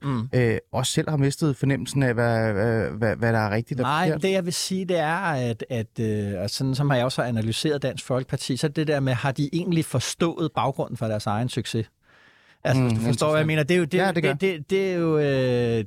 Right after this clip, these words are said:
Speaker 1: det, det, sådan kan det jo også være i ens eget liv, men sådan, at, at man forstår ikke. Det er der med, du ved, man for-, man begynder jo altid at tænke over, hvad der er, der s-, hva-, hva-, hvordan er det, jeg tænker at gøre det øjeblik, jeg op-, der opstår et problem, en fejl, så jeg har brug for ligesom at analysere, jamen, hvad er det egentlig, der foregår her, ikke?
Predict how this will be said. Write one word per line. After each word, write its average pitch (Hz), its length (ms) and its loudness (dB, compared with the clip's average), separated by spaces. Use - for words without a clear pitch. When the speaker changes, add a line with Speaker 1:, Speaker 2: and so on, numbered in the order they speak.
Speaker 1:
det, 175 220 0
det, 185 100 -4
sådan 190 200 0
kan 214 180 0
det 175 60 2
jo 143 80 2
også 165 180 0
være 160 120 2
i 151 60 -4
ens 151 180 -6
eget 147 260 2
liv, 170 120 0
men 151 100 -6
sådan, 165 360 -2
at, 131 180 0
at 127 160 0
man 143 120 2
forstår 160 420 0
ikke. 160 180 -2
Det 156 260 2
er 226 40 4
der 240 80 2
med, 175 160 2
du 147 120 -2
ved, 175 80 4
man 175 140 2
for-, 180 120 -6
man 175 180 0
begynder 240 220 0
jo 190 140 2
altid 170 180 -2
at 156 60 0
tænke 226 240 0
over, 175 40 2
hvad 156 120 0
der 151 60 0
er, 170 60 2
der 190 80 2
s-, - 120 -4
hva-, 165 220 0
hva-, 165 140 -4
hvordan 180 240 0
er 175 100 2
det, 185 60 0
jeg 160 80 0
tænker 185 240 0
at - 80 -2
gøre 170 260 0
det 196 120 0
øjeblik, 170 340 -2
jeg - 80 -2
op-, 160 220 -4
der 165 60 0
opstår 151 280 -2
et 127 60 -10
problem, 165 440 -4
en 131 100 -6
fejl, 160 380 -4
så - 120 -6
jeg 147 80 0
har 131 80 0
brug 196 200 -2
for 170 100 -2
ligesom 165 160 -2
at 147 60 -2
analysere, 139 580 -2
jamen, 151 100 0
hvad 151 200 0
er 160 40 0
det 185 80 -2
egentlig, 131 180 -4
der 117 60 -2
foregår 131 480 -2
her, 110 140 -6
ikke? 180 180 -4